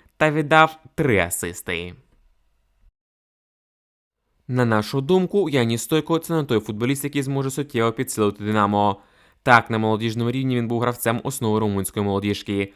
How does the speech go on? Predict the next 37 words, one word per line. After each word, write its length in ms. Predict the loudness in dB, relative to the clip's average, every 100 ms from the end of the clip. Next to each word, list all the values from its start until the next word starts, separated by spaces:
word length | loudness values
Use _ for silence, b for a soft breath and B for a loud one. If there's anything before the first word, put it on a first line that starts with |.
| B B
але 180 | -2
навіть 260 | 0 0 0
там 240 | 0 0
він 140 | 0 -2
не 80 | 0
робив 280 | 0 -2 -2
головної 440 | -2 0 0 -2
погоди. 600 | -2 -2 -2 -2 -4 -6 b b b b
Та 80 | -6
й 60 | -2
про 160 | -2
що 160 | -2 -2
можна 240 | -2 -2
казати, 380 | -6 -2 -2 0
якщо 280 | -4 -4 -10
футболісту 480 | -10 -4 -4 -4 -6
вже 100 | -4
двадцять 340 | -2 -2 -2
два 120 | 0
роки, 440 | 0 0 0 -4 -6 B
а 140 | -6 -2
він 180 | -2 -2
все 140 | -4
ще 140 | -4
грає 260 | -2 0 2
лише 260 | 0 -2 -6
за 120 | -2
дев'яту 360 | 0 0 0
команду 460 | -2 0 2 0 2
румунської 520 | 2 0 -2 -4 -4
ліги. 380 | -4 -6 -8 -10 _ b b b b b
Стойко — 420 | -2 0 2 0
це 120 | -4
такий 240 | -8 -6 -2
собі 240 | 0 0
румунський 480 | 0 0 -2 -2 0
Брагароу, 580 | 0 4 6 6 4